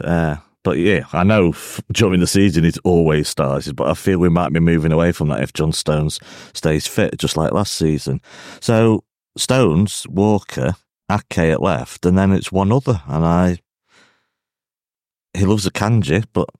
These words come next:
Diaz surely probably starting a derby. It's got too many options. Yeah,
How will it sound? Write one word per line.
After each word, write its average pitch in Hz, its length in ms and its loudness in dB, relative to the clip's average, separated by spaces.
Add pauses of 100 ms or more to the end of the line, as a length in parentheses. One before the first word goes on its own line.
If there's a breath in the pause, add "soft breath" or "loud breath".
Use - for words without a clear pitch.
Diaz 101 320 2
surely 92 440 0
probably 92 320 -2
starting 87 400 -2
a 87 60 0
derby. 110 460 2
It's - 580 -6
got - 160 -6
too 139 200 2
many 82 180 4
options. 147 640 -2
Yeah, 120 200 4